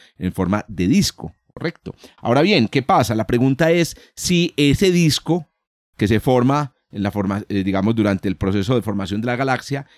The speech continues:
está alineado con el halo. Ahora, ¿qué significa alineado? Si el halo es esférico,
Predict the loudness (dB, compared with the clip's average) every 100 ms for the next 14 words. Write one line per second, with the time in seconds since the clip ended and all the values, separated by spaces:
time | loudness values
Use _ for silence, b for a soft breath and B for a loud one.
0 | b -8 -2 2 4 4 2 2 2 0
1 | 0 0 0 2 0 -2 -8 -18 -20 _
2 | -4 -2 0 0 0 2 0 0 0 -4
3 | -6 -4 0 2 2 2 2 -2 0 0
4 | 0 -6